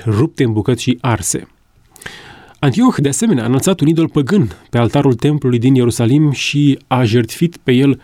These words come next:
carne de porc. Suspendarea jertfelor iudaice,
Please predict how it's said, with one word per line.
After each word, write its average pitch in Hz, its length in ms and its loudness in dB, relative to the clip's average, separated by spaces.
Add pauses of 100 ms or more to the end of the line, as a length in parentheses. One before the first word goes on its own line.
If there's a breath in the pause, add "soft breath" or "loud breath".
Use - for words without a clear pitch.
(160 soft breath)
carne 131 340 0
de 120 140 2
porc. - 460 -10 (920 loud breath)
Suspendarea 127 500 0
jertfelor 117 440 0
iudaice, 120 640 0